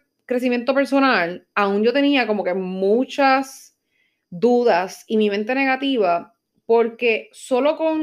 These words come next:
leer no se logra mucho, sin aplicar lo aprendido o practicar como que diferentes categorías de crecimiento personal de las cuales le contaré ya mismo.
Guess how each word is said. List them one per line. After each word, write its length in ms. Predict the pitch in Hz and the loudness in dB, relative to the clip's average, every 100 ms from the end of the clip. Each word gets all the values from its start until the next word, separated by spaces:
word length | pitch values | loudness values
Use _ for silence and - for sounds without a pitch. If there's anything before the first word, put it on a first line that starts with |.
| 302 | 0
leer 580 | 285 269 269 233 175 - | 0 2 2 2 0 -2
no 260 | 190 202 208 | -6 -4 -4
se 160 | 226 | -4
logra 380 | 247 247 233 190 | -2 0 0 -2
mucho, 560 | 160 160 165 - 180 - _ _ _ _ _ _ | -4 -8 -8 -12 -20 -20 _ _ _ _ _ _
sin 240 | - 233 | -2 2
aplicar 440 | 220 214 190 175 | 2 2 2 2
lo 100 | 180 | 2
aprendido 720 | 190 202 202 196 202 202 156 | 0 2 0 -2 -2 0 0
o 260 | 151 - 190 | -2 0 -2
practicar 760 | 190 185 - 185 190 233 254 - _ _ _ _ _ | -2 -6 -4 -2 0 0 -2 -10 _ _ _ _ _
como 260 | 226 214 | -2 0
que 540 | 190 190 185 170 160 - | 2 2 4 2 0 -6
diferentes 540 | 196 233 220 202 226 | -2 0 0 -2 -6
categorías 440 | 233 254 240 240 233 | -6 -2 0 0 0
de 80 | 220 | -2
crecimiento 420 | 233 214 214 220 | -2 -4 -4 -4
personal 480 | 226 226 226 214 _ | -4 -4 -4 -6 _
de 140 | 185 | -4
las 160 | 170 170 | -4 -2
cuales 240 | 170 165 | -2 -2
le 100 | 160 | -2
contaré 380 | 160 160 156 151 | -4 -6 -4 -2
ya 100 | 185 | -2
mismo. 380 | 196 160 147 | -2 -6 -12